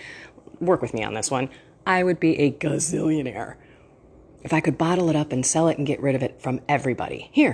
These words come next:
give me your guilt." How many <laughs> times have you done something and have felt that pit in your stomach? When I used to cheat on my first husband, always drunk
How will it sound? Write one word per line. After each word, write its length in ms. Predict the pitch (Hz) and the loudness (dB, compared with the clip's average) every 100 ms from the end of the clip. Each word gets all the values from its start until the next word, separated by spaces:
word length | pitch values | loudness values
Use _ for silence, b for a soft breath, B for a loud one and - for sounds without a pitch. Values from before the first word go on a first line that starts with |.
| - | 0
give 100 | 214 | 0
me 80 | 208 | 2
your 160 | 196 | 0
guilt." 380 | - - - - - _ _ _ _ _ _ _ _ _ - | -2 -6 -6 -14 -20 _ _ _ _ _ _ _ _ _ -2
How 300 | - 240 269 | 0 4 4
many 340 | 262 240 160 | 4 4 0
<laughs> 0 | |
times 840 | - - - 170 160 156 - 135 - B B B B B | 0 -2 -4 -4 -4 -4 -6 -8 -10 B B B B B
have 120 | 180 | 2
you 160 | 196 208 | 2 2
done 300 | 170 165 165 | 0 0 0
something 480 | 135 131 - - - _ _ - - - _ _ B B B B B | -2 -6 -12 -16 -20 _ _ -20 -20 -20 _ _ B B B B B
and 160 | 170 | 0
have 180 | 160 165 | 2 0
felt 520 | - - 170 147 - - - | -2 -2 -2 -2 -6 -14 -10
that 280 | 131 - - | -10 -10 -14
pit 400 | - 185 180 - | -4 0 0 -2
in 120 | 156 | -4
your 140 | 139 135 | -4 -2
stomach? 580 | - 127 117 101 - - - - - - - - - B B B B | -4 -4 -10 -12 -18 -20 -20 -20 -20 -20 -20 -20 -20 B B B B
When 120 | 170 | 0
I 100 | 208 | 2
used 200 | 226 226 | 2 0
to 80 | - | -2
cheat 320 | - - 190 | 0 2 2
on 100 | 156 | 0
my 120 | 151 135 | -2 -4
first 340 | - 160 - | -4 -4 -2
husband, 500 | 151 139 156 156 160 B B B B B B - - - - | -4 -4 -2 -2 -4 B B B B B B -20 -20 -20 -4
always 760 | - 185 190 170 131 110 - - - - 143 | 2 6 6 4 2 -4 -4 -4 -6 -14 -8
drunk 580 | 147 135 202 247 - | -4 -2 0 -2 -4